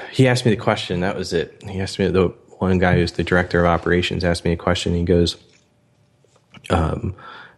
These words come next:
you know, "In your sixteen years of working in marketing, you know, either as a hobby or as a full-time <laughs> thing,"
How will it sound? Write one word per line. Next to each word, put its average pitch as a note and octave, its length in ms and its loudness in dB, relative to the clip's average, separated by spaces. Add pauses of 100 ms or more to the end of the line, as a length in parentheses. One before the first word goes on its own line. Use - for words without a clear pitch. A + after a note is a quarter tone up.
(140)
you G#2 60 4
know, F2 140 6
"In F#2 200 4
your F2 320 4
sixteen G2+ 540 2
years F2+ 520 4
of E2 600 -2 (680)
working F#2 340 2
in E2 140 2
marketing, F2 580 0 (540)
you F2+ 100 -2
know, E2 240 -2
either F2+ 280 4
as E2 140 4
a D#2+ 60 0
hobby F2 420 2
or D#2+ 120 -2
as D#2 120 -10
a E2 40 -14
full-time F2+ 520 -4
<laughs> - 120 -14
thing," G#2 280 0